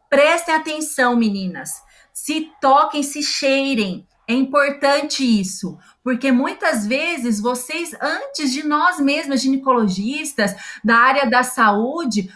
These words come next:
podemos te ajudar sim, mas você é o pivô principal.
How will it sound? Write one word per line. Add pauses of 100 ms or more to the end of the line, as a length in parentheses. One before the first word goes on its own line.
(160)
podemos
te
ajudar
sim, (240)
mas
você
é
o
pivô
principal.